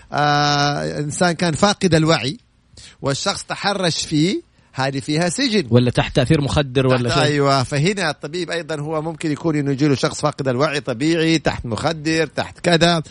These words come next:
Speaker 1: فيقوم بالتحرش، فهنا حتكون في عقوبة. هذه العقوبة لا تقتصر على الطبيب، تقتصر على أي إنسان يتحرش بإنسان.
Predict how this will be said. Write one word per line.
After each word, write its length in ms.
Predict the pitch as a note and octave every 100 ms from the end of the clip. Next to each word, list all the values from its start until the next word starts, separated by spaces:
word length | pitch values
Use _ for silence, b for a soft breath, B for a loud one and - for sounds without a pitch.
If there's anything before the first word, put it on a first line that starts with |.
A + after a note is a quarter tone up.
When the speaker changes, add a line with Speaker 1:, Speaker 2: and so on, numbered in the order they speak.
| B -
Speaker 1:
فيقوم 460 | D#3+ D#3 - F#3
بالتحرش، 680 | D#3 - D#3 G3 D#3 G#2+ - b b
فهنا 280 | C#3 E3 D3+
حتكون 300 | D3+ - E3
في 160 | F3+
عقوبة. 500 | E3+ D#3+ G3+ D3+ G2 B B
هذه 180 | G3 F#3+
العقوبة 340 | F#3+ G#3 F#3+
لا 160 | F#3+ A#3
تقتصر 480 | F#3+ - G3 - D3
على 160 | C3+
الطبيب، 420 | B2 C3 C#3 G#3+ B B -
تقتصر 380 | - G3+ - E3+
على 240 | D#3+ E3 -
أي 420 | C4+ B3 G3+ F3+
إنسان 460 | D3 - D3 A#2 F#2+ B -
يتحرش 640 | C#3 - - D#3+ D3 A#2
بإنسان. 500 | B2+ B2+ A2 B2 G#2+